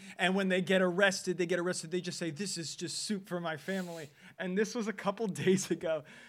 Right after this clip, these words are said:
that a guy got, was being interviewed for s-, on C N N, and you can see the <laughs> C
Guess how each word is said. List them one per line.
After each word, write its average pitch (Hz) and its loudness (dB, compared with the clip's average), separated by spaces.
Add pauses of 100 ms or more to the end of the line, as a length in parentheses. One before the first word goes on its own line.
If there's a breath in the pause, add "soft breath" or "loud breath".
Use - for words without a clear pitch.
(280 loud breath)
that 175 0
a 175 0
guy 180 2
got, 180 -2
was 165 -6
being 175 -6
interviewed 185 -2
for 170 -8
s-, - -10
on 175 -4
C 190 -6
N 170 -4
N, 170 -4
and 170 -8
you 175 -10
can 185 -8
see - -6
the 190 -4
<laughs> 190 -8
C 190 0